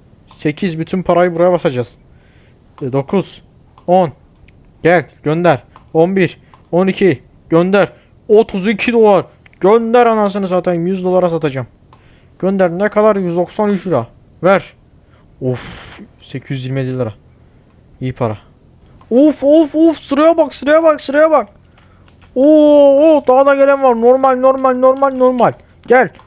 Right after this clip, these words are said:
Kabul et. On. Gel. Kabul et. On. Gel. Kabul et abla. On. Gel abicim. Sen denizi taşıracaksın gibi geliyor ama. Abla senin ne işin var burada? Gel. Abi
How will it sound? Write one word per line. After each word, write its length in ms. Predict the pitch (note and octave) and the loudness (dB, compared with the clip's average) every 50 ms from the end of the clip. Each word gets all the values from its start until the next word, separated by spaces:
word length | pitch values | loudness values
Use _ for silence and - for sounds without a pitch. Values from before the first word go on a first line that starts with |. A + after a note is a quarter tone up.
| _ _ _ | _ _ _
Kabul 240 | - A#3 A#3+ C4 C4 | -4 -2 2 2 2
et. 180 | A3 F3 - | 2 0 -2
On. 260 | C4+ B3 A#3+ B3 F#3+ C#3 - - _ _ | -2 0 0 0 0 -2 -8 -16 _ _
Gel. 260 | - B3+ C4 G3+ C3+ - _ _ _ | 2 2 2 2 0 -4 _ _ _
Kabul 260 | - A3 A3+ A3+ B3 | -6 -4 0 0 0
et. 120 | A3+ E3 - - | 0 0 -2 -2
On. 220 | - A3+ A#3+ A3+ E3 - - _ _ _ _ _ _ _ _ _ - - | 0 2 2 2 0 -4 -10 _ _ _ _ _ _ _ _ _ -8 0
Gel. 220 | - A#3+ C4 A3+ - - - _ - | 2 2 4 2 0 -4 -12 _ -6
Kabul 220 | - - A3 C4 | -4 -2 0 2
et 160 | C4 B3 - | 2 2 2
abla. 220 | B3 A#3 A3 G3+ F3 | 0 -2 0 0 0
On. 240 | G3+ A3 A#3 G#3 D#3+ - - - - - - | 2 2 2 0 0 -6 -14 -20 -20 -6 0
Gel 360 | A3 A#3+ B3+ B3 A#3+ A#3+ A#3+ | 2 2 4 4 4 4 2
abicim. 260 | A#3+ B3 A3+ A#3+ G#3+ | 2 0 -2 -4 -6
Sen 240 | F#3+ - A3 A3 G#3+ | -4 -2 -2 -2 0
denizi 280 | G#3 A3 A3 A3+ A3 - | 0 0 0 -2 -4 -4
taşıracaksın 480 | - A#3 A3 - - G3 G#3 A#3 A3+ | -4 -4 -4 -4 -6 -6 -4 -2 -2
gibi 160 | A3+ A3 G#3+ G#3 | -2 -2 0 0
geliyor 240 | G#3 G3 G3+ A3 | 2 2 2 2
ama. 180 | A3 G#3 G3 - - - - - - - | 2 2 0 -2 -4 -10 -20 -20 -4 -2
Abla 300 | E3+ F3+ - B3+ C#4 C4 | 0 0 0 0 0 0
senin 300 | - A#3+ B3+ C4+ C#4 C4+ | 0 0 -2 -2 -2 0
ne 80 | C#4 C4 | -2 -2
işin 240 | - - B3 A#3 | -2 -2 -2 0
var 120 | A3 G#3+ G3 | 0 0 0
burada? 220 | F3+ E3+ D#3+ D#3 | 0 -2 -2 0
Gel. 220 | F3 A3 A#3+ G#3+ - - - _ - - - - - _ _ | 2 2 2 2 0 -6 -14 _ -20 -20 -20 -20 -20 _ _
Abi 400 | - F3 F#3+ A#3 B3 C4 A#3+ - | 0 2 2 2 2 0 0 -2